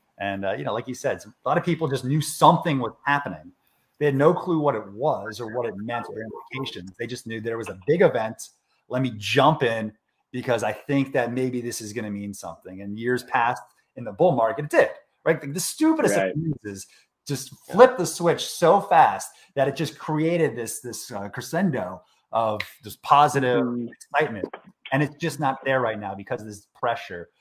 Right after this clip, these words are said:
Speaker 1: coming from this bear market and these rates. I mean, the Fed just increased the rates again
Speaker 3: Yeah.
Speaker 1: yesterday. So there's, there's a lot going
Speaker 2: Yeah.
Speaker 1: on.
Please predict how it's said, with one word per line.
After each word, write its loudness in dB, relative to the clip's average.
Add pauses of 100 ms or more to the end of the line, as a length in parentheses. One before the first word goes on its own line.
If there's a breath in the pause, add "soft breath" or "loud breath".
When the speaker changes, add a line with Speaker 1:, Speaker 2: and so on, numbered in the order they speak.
(140)
Speaker 1:
coming 0
from -6
this -14
bear -8
market -8
and -12
these -18
rates. -10
I -10
mean, -12
the -16
Fed -8
just -14
increased -14
the -10
rates -10
again -6
Speaker 3:
Yeah. -6
Speaker 1:
yesterday. -6 (420)
So -4
there's, -2
there's -4
a 2
lot 6
going -2
Speaker 2:
Yeah. -4
Speaker 1:
on. -8